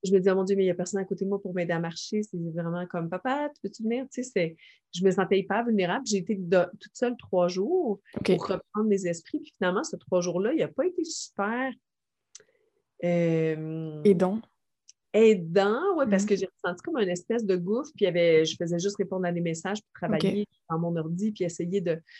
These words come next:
Speaker 1: rattraper, euh, puis prendre, tu sais, c'était comme, euh, euh, accaparant, en fait, ces journées-là. Je, je les ai pas pris pour moi tellement.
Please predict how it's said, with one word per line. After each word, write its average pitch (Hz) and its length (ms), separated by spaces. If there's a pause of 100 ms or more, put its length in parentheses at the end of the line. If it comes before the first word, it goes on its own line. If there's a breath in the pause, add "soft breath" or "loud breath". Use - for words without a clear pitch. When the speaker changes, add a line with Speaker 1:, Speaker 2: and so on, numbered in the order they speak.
(340 soft breath)
Speaker 1:
rattraper, 175 600
euh, 170 120
puis 170 180
prendre, 196 440
tu - 60 (120)
sais, 214 120
c'était 180 220
comme, 190 220 (280)
euh, 165 120 (380)
euh, 165 420
accaparant, 165 680
en 165 100
fait, 170 180
ces 175 100
journées-là. 165 420
Je, 170 200
je 165 140
les 156 280
ai 160 40
pas 160 140
pris 208 160
pour 208 200
moi 175 280
tellement. 165 380